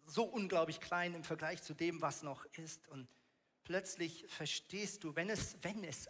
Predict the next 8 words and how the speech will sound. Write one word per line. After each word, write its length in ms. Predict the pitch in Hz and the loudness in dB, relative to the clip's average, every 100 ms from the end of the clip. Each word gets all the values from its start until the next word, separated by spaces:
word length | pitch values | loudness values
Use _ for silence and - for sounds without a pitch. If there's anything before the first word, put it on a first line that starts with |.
| - | -6
einen 300 | - - 170 - | -6 -6 -12 -6
Gott 320 | 170 - - | -6 -6 -16
gibt, 420 | - 120 - - _ _ _ _ _ _ - _ _ | -14 -14 -16 -20 _ _ _ _ _ _ -20 _ _
der 120 | 156 | -4
das 200 | 151 151 | -2 -2
alles 300 | - 180 180 | -2 0 0
begonnen 420 | - 151 151 143 | 0 0 0 0
hat, 120 | 113 | -6